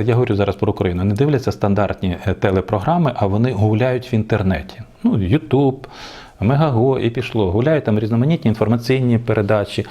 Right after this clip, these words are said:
І є ж, е, ну, закономірні дослідження. Е, і ці дослідження не сьогоднішні, не вчорашні, їм уже там де-, десятки, ну, не десятки, десь з десяток років.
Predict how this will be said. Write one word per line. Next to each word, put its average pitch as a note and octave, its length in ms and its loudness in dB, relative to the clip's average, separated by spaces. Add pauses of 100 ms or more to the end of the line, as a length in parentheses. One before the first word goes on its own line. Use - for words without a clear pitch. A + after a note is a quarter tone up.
(560)
І A#2+ 220 2 (100)
є G#2+ 240 2
ж, - 180 -2
е, A2 200 2 (100)
ну, G2 380 0 (140)
закономірні C3+ 560 2
дослідження. F2 720 -2 (680)
Е, E2+ 680 -4
і G#2 80 0
ці A#2 140 0
дослідження A#2 500 2
не G#2+ 100 2
сьогоднішні, G#2+ 680 2
не F#2 100 2
вчорашні, A#2 540 0
їм G#2 100 4
уже G2+ 140 2
там F#2 180 0
де-, G2+ 160 2 (100)
десятки, A2 760 0
ну, A2+ 120 2
не G2+ 200 0
десятки, F#3 380 0
десь F2+ 260 -2
з E2+ 240 -2
десяток A2 520 0
років. E2 420 -2